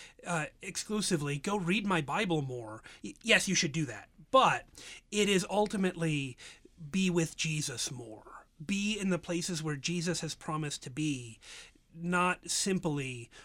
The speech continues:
reading the Bible more, not simply going to church more, but being fully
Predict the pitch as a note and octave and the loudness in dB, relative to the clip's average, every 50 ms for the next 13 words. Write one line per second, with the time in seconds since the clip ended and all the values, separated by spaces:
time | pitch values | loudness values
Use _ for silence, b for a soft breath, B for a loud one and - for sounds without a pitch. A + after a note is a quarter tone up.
0 | B B - D3+ D3 D#3+ D#3 D3 D3 D3 C#3 C3+ B2 B2+ A#2+ B2 B2 A#2+ A#2+ A#2+ | B B -10 -4 -2 -2 -2 0 -2 -2 -4 -4 -6 -8 -8 -8 -8 -10 -12 -12
1 | A2+ A2+ A2 C#3+ D3+ D#3+ - - - - F3+ F3 D#3 - D3+ C#3+ C3+ B2+ D3 D3 | -12 -12 -8 -6 -6 -4 -2 -2 0 0 2 0 0 -2 -4 -4 -4 -4 -4 -4
2 | C#3 C3 C3 B2+ - B2 - - D3+ C3+ - - B2 A#2+ A#2 C#3 D3+ - F3 D3+ | -2 -4 -6 -8 -8 -10 -10 -8 -8 -10 -10 -12 -12 -12 -10 -12 -12 -12 -8 -6
3 | E3+ F3 F3 E3+ D#3+ D#3 D3 C#3 - - - B3 A#3+ A3+ G#3+ G3+ F3+ F3 E3+ D#3 | -4 -2 0 0 0 0 -2 -4 -6 -8 -4 -2 -2 -2 0 2 4 4 4 2
4 | D#3 | 0